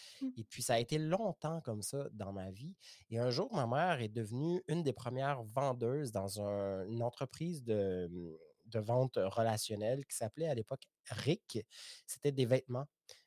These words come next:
Speaker 2: Et, euh, elle, elle, écoute, elle vendait des tissus de vêtements, là. Elle vendait pour à peu près cent mille dollars par année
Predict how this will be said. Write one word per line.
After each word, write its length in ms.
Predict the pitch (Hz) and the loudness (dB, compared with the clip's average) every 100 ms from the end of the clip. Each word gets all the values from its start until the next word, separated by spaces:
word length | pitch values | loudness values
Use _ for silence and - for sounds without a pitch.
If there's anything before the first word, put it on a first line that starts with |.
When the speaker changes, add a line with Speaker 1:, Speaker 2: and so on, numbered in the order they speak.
| _ | _
Speaker 2:
Et, 320 | 123 123 123 113 | -4 0 4 6
euh, 320 | 110 107 101 - | 6 4 2 0
elle, 140 | 117 - | -4 -4
elle, 100 | 110 - | -6 -10
écoute, 280 | - - - - | -8 -8 -6 -2
elle 140 | 110 | -2
vendait 420 | 104 120 110 139 | 2 2 2 2
des 140 | 139 98 | 0 -4
tissus 640 | - - - - - 185 | -2 0 0 0 -2 -4
de 160 | 143 107 | 0 0
vêtements, 600 | 90 127 127 120 117 139 | 2 0 0 0 0 0
là. 120 | 135 - | -2 -2
Elle 80 | |
vendait 300 | 107 107 110 139 | -2 0 0 0
pour 180 | 107 | 0
à 60 | 101 | -2
peu 100 | - | -6
près 200 | - 123 | -4 -4
cent 360 | - - 156 131 | -2 2 2 4
mille 240 | 123 127 | 2 0
dollars 400 | 107 98 110 107 - | 0 0 -2 -4 -8
par 200 | 92 95 | -6 -6
année 360 | 92 92 107 | -6 -4 -6